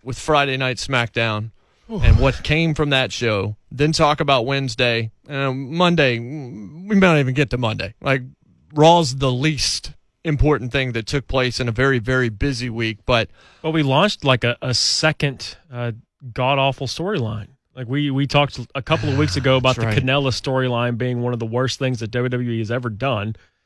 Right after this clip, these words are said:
Speaker 2: Um, and now it seems like they're going down that same road, blazing that same path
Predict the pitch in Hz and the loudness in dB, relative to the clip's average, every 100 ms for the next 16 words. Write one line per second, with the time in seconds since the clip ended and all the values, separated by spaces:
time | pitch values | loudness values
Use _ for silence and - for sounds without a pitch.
0 | _ _ _ _ 107 107 104 104 117 117 | _ _ _ _ -10 -8 -8 -10 -6 -4
1 | 117 120 139 143 127 143 127 127 120 120 | 0 2 2 0 -2 -4 0 -2 -2 -2
2 | 123 131 127 127 120 123 127 131 131 110 | -2 0 -2 -4 -8 -6 -4 -2 -4 -6
3 | - 151 156 135 - 120 120 110 120 123 | -2 0 0 -2 -4 -8 -4 0 -2 -2
4 | 120 131 143 131 131 123 117 - - 175 | -2 0 0 0 0 0 -2 -4 -2 0
5 | 175 135 127 127 120 - | 0 0 2 2 2 -4